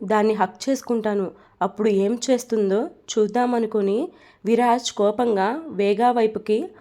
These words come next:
అడుగులు వేస్తాడు. ఈ రోజుతో ఎపిసోడ్ కంప్లీట్ అయిపోయిందండి.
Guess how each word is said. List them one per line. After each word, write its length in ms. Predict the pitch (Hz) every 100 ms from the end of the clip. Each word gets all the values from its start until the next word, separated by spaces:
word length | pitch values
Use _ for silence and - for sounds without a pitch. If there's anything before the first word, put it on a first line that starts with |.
| _ _
అడుగులు 340 | 202 220 220 262
వేస్తాడు. 680 | 247 226 - 196 190 202 - - _ _ _ _ _ _ _ _ _ _ _ _ -
ఈ 100 | 226
రోజుతో 340 | 214 220 220
ఎపిసోడ్ 500 | 226 202 196 214 220
కంప్లీట్ 420 | 220 208 202 208 208
అయిపోయిందండి. 840 | 202 202 196 190 180 180 233